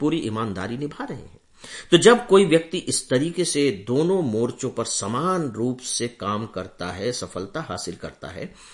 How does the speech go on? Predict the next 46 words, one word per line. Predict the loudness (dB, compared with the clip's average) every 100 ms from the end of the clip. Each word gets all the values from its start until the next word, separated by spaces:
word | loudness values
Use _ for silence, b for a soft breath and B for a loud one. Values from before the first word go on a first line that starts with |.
| B B -6
तो |
no | -2 0 0
doubt | 0 -2 -6
कि |
फिर | -10 -8
लगता | -8 -8 -8
है | -8
कि | -8 -6
यार, | -4 -4
ये | -8
सा-, | -8 -10 -6
आ-, | -8 -6 -2 -2
आम | 0
आदमी | -4 -6 -10
तो | -10
नहीं | -8 -8
है, | -8 -16 -20 B B B
ये | -2
साधारण | 0 0 0 0 0
व्यक्ति | 0 -2 -4 -10
तो | -6
नहीं | -4 -4
है। | -6 -14 B 0
और | 2
अगर | 2
साधारण | 2 0 0 4 4 4
व्यक्ति | 0 -2 -2
नहीं | -2 0 -2
है, | -4
तो | -6
क्या | -4 -2
है? | -2 -6 -18 -20 -20 _ _ _ _ _ -20 -20 _ -2
महान | 4 4 4
है। | -2 -8 -18 -20 B B B B
तो | 6
यहां | 8 8 6
भी | 4
आपको | 2 0 2 0
एक | 0 -6
महानता | -6 -2 0 0 2 -2
से | -2 -2
जुड़ा | 0 0
हुआ | 0 -2
तत्व | -4 -4 -6 -4
ही | -4 -2
मिलेगा, | 0 2 2 0 -2